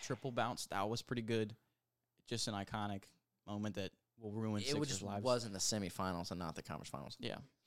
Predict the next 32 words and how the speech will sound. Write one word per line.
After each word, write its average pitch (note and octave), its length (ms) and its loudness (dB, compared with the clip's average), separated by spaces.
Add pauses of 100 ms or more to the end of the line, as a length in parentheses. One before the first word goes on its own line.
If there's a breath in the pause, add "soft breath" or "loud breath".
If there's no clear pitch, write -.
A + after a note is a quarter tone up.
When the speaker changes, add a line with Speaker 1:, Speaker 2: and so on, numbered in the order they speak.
(320 loud breath)
Speaker 2:
But C3+ 120 10
it D#3+ 60 8
was G3 180 6
game F#3 200 4
seven. G#2+ 440 4 (160)
Speaker 1:
It C3+ 40 -4
was B2 200 2
game A#2 160 0
seven. D2 260 -6
Speaker 2:
I F#3+ 160 6
think F#3 220 4
that D3 120 6
one C3 120 4
might A#2+ 260 2
take A#2 180 4
the F#2+ 60 -4
cake D#2+ 300 0
just E3+ 200 10
because C#3 320 10
of, A#2+ 160 2 (380 loud breath)
of A2+ 180 6
the B2+ 80 6
difficulty G#2+ 720 4
of F#2 120 4
that F#2 180 4
shot. C#2+ 340 -2 (840)
Don't D3+ 200 6
Speaker 1:
And, G3 180 2 (100)
and F3 380 0
it D3+ 120 4
was, B2+ 280 4
like, G#2 260 2